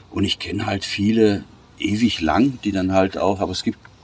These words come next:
wenig, die jetzt wirklich so lang dabei sind. Man lernt natürlich immer neue Leute kennen, was ich super find. Genauso, wenn ich im Ausland bin,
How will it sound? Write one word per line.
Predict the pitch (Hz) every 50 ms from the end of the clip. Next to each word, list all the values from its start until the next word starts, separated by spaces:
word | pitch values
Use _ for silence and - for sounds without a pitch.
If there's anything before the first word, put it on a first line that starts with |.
| - - 80 82
wenig, | 92 101 117 139 139 -
die | - 117
jetzt | 110 104 -
wirklich | 107 110 - 117 98 87
so | 90 92 101
lang | 113 120 117 127
dabei | 120 113 104 98 101 95 104 117 120
sind. | 110 110 117 113 107
Man | 104 101 92
lernt | 92 95 101 107
natürlich | 113 101 110 107 107
immer | - 95 95
neue | 95 92 90 87
Leute | 82 87 95 101 -
kennen, | 123 - 123 117 107
was | 98 95 -
ich | 92 80
super | - - 98 113 - 139 123 127
find. | - 143 135 143 - - - - - - - - - - - - - - - -
Genauso, | - 98 95 101 101 104 104 110
wenn | 98 101
ich | 98 -
im | 101 92 90
Ausland | - 69 85 92 95 - - 107 110 113 107
bin, | - 110 107 107 107 -